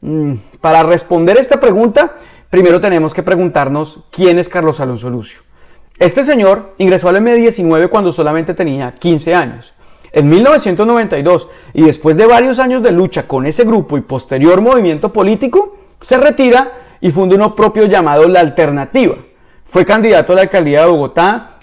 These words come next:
En mil novecientos noventa y cuatro se hizo representante a la Cámara.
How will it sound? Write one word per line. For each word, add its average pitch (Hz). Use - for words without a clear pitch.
En 165
mil 160
novecientos 160
noventa 160
y 131
cuatro 147
se 143
hizo 147
representante 131
a -
la 131
Cámara. 226